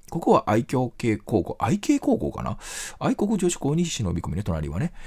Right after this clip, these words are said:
過去十年間の女子学生リストと重要書類を盗み出し、女子学生を襲って逃走したらしい。<laughs> えー、そしてその現場にはなんと星田の生徒手帳が。あ、全く身に覚えのない。星田君は疑いを晴らすために真犯人を捕まえなければならなくなってしまった。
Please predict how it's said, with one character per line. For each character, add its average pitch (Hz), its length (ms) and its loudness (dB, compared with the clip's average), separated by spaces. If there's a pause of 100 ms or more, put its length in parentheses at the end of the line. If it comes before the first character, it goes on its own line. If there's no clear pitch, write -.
(180)
過 - 120 -2
去 107 100 0
十 135 120 0
年 294 140 -8
間 123 120 -2
の 92 80 2
女 87 120 0
子 87 100 0
学 78 200 0
生 76 180 -2
リ 76 120 -2
ス - 60 -8
ト - 140 -6
と 131 160 -2
重 101 200 -2
要 208 160 2
書 220 160 -2
類 127 120 2
を 87 120 2
盗 80 180 -2
み 71 60 -2
出 71 80 -2
し、 95 200 -4
女 - 160 -4
子 80 100 -2
学 - 180 -2
生 69 140 -4
を 67 180 -2
襲 - 180 -4
っ - 20 -4
て - 180 -4
逃 151 180 -4
走 - 140 -4
し - 180 -4
た 101 80 -2
ら - 80 -2
し - 160 -10
い。 - 40 -4 (420)
<laughs> - 340 -6
え - 40 -8 (380)
ー、 85 40 0
そ 87 140 0
し - 80 -8
て 87 160 0
そ - 80 -2
の 95 80 0
現 107 140 0
場 131 100 0
に 131 80 0
は 92 40 2
な 160 140 0
ん 277 140 -6
と 90 100 -2
星 82 240 -4
田 78 100 -2
の 80 80 -2
生 - 160 -2
徒 - 100 -8
手 - 80 -18
帳 - 200 -2
が。 - 140 -4 (300)
あ、 131 100 0
全 120 120 0 (140)
く 107 60 2
身 104 120 4
に 117 80 2
覚 110 240 4
え - 40 4
の 98 120 2
な 87 300 2
い。 82 100 -2 (520)
星 98 200 -2
田 87 100 2
君 85 120 0
は 82 100 2
疑 156 320 0
い 254 60 4
を 220 60 2
晴 190 100 0
ら 196 60 0
す - 40 -8
た 113 100 -2
め 90 60 0
に 87 80 2
真 87 220 0
犯 80 160 0
人 80 100 0
を 82 40 -2
捕 - 220 -6
ま 254 120 -2
え - 20 -6
な 330 80 -4
け 330 80 -2
れ 269 80 2
ば 208 80 2
な 147 80 0
ら 127 60 -2
な 110 80 0
く 95 80 2
な 87 80 2
っ - 20 0
て - 80 -4
し 80 100 -4
ま 73 100 -2
っ - 40 -8
た。 - 160 -10